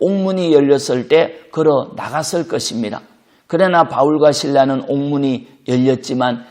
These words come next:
그곳에 여전히 있었지요. 간수가 자다가 깨어 옥문이 열린 것을 보고 바울과 실라가 도망한 줄을 생각하고 스스로 칼을 빼어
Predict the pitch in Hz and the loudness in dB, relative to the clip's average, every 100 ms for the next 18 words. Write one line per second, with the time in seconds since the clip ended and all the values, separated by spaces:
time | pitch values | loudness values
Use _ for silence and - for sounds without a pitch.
0 | _ 131 123 139 143 123 - 131 120 147 | _ -6 -2 -2 0 -2 -2 -4 -2 0
1 | 160 143 113 - - 143 - 117 - 98 | 0 -2 -6 -12 -6 -4 -2 -4 -4 -8
2 | - _ _ _ _ _ _ - - 156 | -8 _ _ _ _ _ _ -6 -2 -2
3 | 226 208 190 - 131 147 147 - 139 135 | 4 4 4 2 2 2 2 2 2 2
4 | - 147 147 147 143 127 123 127 120 120 | 0 -2 -4 -2 0 0 0 -2 -4 -4
5 | 120 117 123 147 170 - - - _ - | -8 -4 0 4 4 4 -8 -20 _ -6
6 | 110 135 131 127 120 113 123 117 117 117 | -2 -2 2 2 2 -2 0 2 2 0
7 | - 117 131 156 156 175 170 165 156 147 | -4 -2 0 0 -2 -6 -4 0 0 0
8 | 156 143 143 131 131 135 139 - - - | -4 0 0 0 0 2 2 -2 -20 -20
9 | - - 127 185 165 156 - 131 139 131 | -12 -8 -4 2 2 2 -4 -4 -2 -2
10 | - 120 139 156 | 0 4 6 4